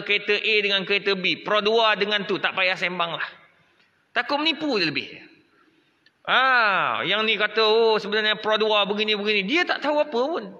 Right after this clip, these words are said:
Bukan bidang automotif. Dah menipu dah. Kat situ nampak dah.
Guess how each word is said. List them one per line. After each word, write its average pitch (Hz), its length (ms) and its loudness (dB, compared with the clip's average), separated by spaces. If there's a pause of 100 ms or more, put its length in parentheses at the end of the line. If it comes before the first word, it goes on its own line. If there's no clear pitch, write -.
(100)
Bukan 226 320 -2
bidang 202 240 2
automotif. 247 480 -2 (560)
Dah 240 220 2
menipu 202 340 -2
dah. 160 80 -4
Kat - 160 -2
situ 349 400 0
nampak 240 400 0
dah. - 60 -6